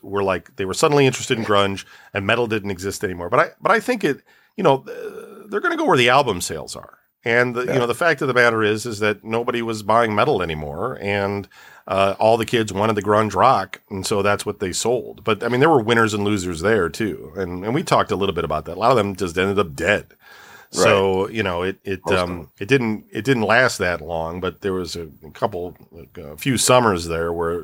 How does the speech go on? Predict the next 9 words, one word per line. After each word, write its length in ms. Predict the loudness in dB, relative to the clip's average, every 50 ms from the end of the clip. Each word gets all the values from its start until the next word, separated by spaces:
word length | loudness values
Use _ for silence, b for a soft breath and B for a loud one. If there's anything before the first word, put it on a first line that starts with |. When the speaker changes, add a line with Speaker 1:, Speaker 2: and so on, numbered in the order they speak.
| -8 -6
Speaker 1:
grunge 300 | 0 2 2 2 2 0
was 200 | -2 -6 -6 -6
the 140 | -8 -8 -6
thing, 440 | -2 0 0 0 0 -2 -6 -10 -14 B B B B B B B B B B
uh, 280 | B -8 -8 -8 -8 -10 -12 -14
in 140 | -14 -14 -12
the 100 | -10 -6
early 320 | -2 0 0 2 2 0
nineties. 540 | 0 0 0 0 0 -2 -4 -8 -10 -14